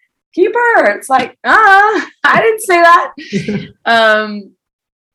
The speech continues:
Speaker 1: but, but yeah, video helps. I know that's, that's not too helpful for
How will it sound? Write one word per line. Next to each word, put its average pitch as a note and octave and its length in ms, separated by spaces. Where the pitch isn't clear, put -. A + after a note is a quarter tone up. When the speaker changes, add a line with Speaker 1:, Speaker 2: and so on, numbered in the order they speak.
Speaker 1:
but, G3+ 460
but A#3+ 200
yeah, F3+ 240
video G#3+ 360
helps. F#3 580
I A3 100
know A3+ 120
that's, - 420
that's G3+ 200
not F#3 200
too F3+ 120
helpful F3+ 340
for F3+ 400